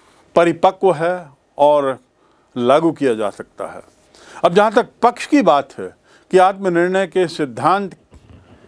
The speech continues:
पर जिन लोगों ने सहमति दी है,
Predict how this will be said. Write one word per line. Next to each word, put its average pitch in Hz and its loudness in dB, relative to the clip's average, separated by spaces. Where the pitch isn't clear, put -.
पर - -2
जिन 127 0
लोगों 180 2
ने 170 -2
सहमति 208 -2
दी 131 -10
है, 95 -16